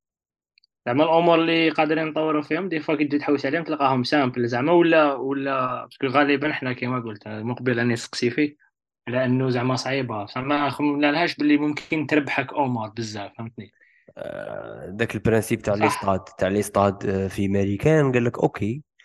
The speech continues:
Speaker 2: آه، الشعب تاعنا يلعب بزاف ويمارس الرياضة مور ال-، مور الخدمة. هي صح، لي ستاد اللي كاينين في
Speaker 1: مم.
Speaker 2: المدارس نفتحوهم اوبن،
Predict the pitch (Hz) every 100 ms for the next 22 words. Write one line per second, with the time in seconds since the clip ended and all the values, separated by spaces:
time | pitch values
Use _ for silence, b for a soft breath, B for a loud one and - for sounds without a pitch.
0 | b _ - 101 101 101 101 - 95 101
1 | 107 110 101 107 107 107 107 104 104 104
2 | 101 113 120 117 120 123 123 123 123 123
3 | 120 120 120 123 120 117 110 123 123 127
4 | 123 123 131 135 165 233 339 - _ _
5 | _ _ 190 196 160 123 - 107 117 -
6 | 117 110 117 120 120 120 117 117 135 170
7 | - 117 104 - 104 90 90 101 98 -